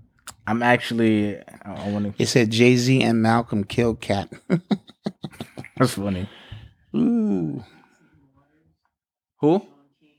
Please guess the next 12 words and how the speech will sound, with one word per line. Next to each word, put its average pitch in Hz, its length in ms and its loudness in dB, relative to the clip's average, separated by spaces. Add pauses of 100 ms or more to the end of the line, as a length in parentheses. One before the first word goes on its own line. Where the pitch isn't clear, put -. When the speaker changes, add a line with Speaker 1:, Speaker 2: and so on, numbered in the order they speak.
(140)
Speaker 1:
Sean 143 300 4
King, 143 320 2
all 143 220 6
of 131 80 2
Maxine 135 440 2
Waters 135 380 0
there. 131 240 0 (360)
And 147 300 -6
the 127 100 -4
f-, - 160 -8
uh, 135 160 -4
like, 117 260 -2